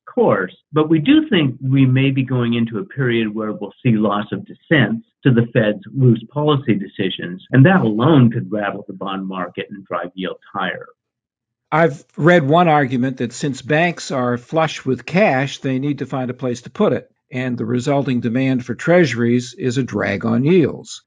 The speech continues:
Speaker 2: What do you think?
Speaker 1: Well, because of the huge amount of liquidity that the Fed has pumped into the financial system over the last year, there's actually a lot of different institutional investors and non-financial corporations that have excess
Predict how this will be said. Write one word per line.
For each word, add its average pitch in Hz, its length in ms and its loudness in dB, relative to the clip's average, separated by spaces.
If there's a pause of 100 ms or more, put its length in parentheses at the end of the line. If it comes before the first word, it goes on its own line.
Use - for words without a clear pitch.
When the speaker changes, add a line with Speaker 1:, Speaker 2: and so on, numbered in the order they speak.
Speaker 2:
What 139 120 -2
do 156 60 4
you 185 140 8
think? - 380 -12 (960)
Speaker 1:
Well, 170 120 2
because 214 400 0
of 214 120 4
the 127 380 6
huge 185 320 6
amount 127 300 4
of 101 100 0
liquidity 113 720 2
that 104 240 -8
the - 160 -20
Fed 113 220 -2
has 95 340 -8
pumped 113 320 -2
into 107 300 -4
the 95 260 -8
financial 104 580 -6
system 104 320 -8
over 98 200 -12
the 95 60 -10
last 95 400 -8
year, 92 420 -2
there's 147 180 4
actually 226 380 2
a 101 80 -2
lot 127 360 2
of 110 140 0
different 104 400 -6
institutional 104 680 -10
investors 95 640 -10
and 95 180 -12
non-financial 113 800 0
corporations 98 960 -8
that 123 180 4
have 104 300 -2 (180)
excess 127 400 0